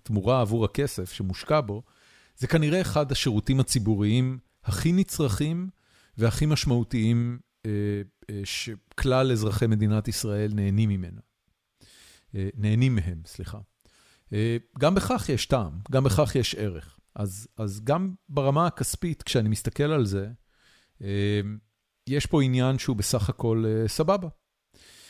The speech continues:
אה, בטח יותר מאשר, אה, כביש גישה ביהודה ושומרון, או, או, או, או דברים נוספים שאחוז האוכלוסייה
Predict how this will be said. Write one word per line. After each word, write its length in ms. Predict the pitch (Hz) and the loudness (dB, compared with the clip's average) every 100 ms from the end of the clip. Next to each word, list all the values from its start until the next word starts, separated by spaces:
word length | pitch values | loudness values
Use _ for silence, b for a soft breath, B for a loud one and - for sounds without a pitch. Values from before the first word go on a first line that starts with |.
| B B B B B B _ - | B B B B B B _ -2
אה, 240 | 113 117 113 | 2 2 2
בטח 280 | 95 170 196 | 4 4 2
יותר 300 | 143 - 160 | 0 2 0
מאשר, 520 | 147 127 - 147 139 131 | 0 -2 2 2 4 2
אה, 80 | 110 | 2
כביש 380 | - 120 131 | 2 2 0
גישה 600 | 113 110 - 135 131 123 | 0 0 2 2 4 2
ביהודה 380 | 113 110 110 120 | 2 2 2 2
ושומרון, 600 | 117 - 113 107 139 120 | 2 2 2 4 4 4
או, 200 | 104 101 98 104 - | 2 2 2 -2 -4
או, 480 | 104 101 101 98 92 - 101 | -2 -2 -4 -6 -12 -16 -14
או, 240 | 92 92 98 _ _ - | -12 -12 -18 _ _ -14
או 100 | 101 | -12
דברים 520 | 92 101 113 127 117 - | -8 -2 2 2 0 0
נוספים 520 | 120 - 127 185 185 | 0 2 2 2 2
שאחוז 1080 | - 123 107 - - 104 104 143 127 151 139 | 2 0 -2 -6 -8 -6 -4 -2 0 2 2
האוכלוסייה 800 | 123 110 110 127 - 123 120 | 2 2 0 -2 0 0 2